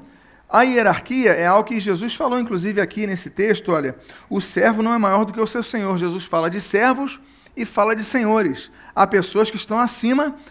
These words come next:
há pessoas que estão abaixo. E aqui ele está falando naturalmente da funcionalidade profissional. Servo e senhor,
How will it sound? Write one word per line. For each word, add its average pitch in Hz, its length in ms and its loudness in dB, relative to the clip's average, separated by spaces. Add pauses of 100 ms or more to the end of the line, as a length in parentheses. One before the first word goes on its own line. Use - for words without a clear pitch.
há 226 100 2
pessoas 226 380 -2
que - 60 -16
estão 262 200 -2
abaixo. 254 500 2 (520)
E 202 120 4
aqui 180 220 2
ele 254 140 0
está 247 200 -6
falando 214 300 -2
naturalmente 214 760 -4 (300)
da 175 160 2
funcionalidade 220 840 -2
profissional. 226 760 -2 (280)
Servo 240 520 0
e 240 80 -4
senhor, 190 480 -2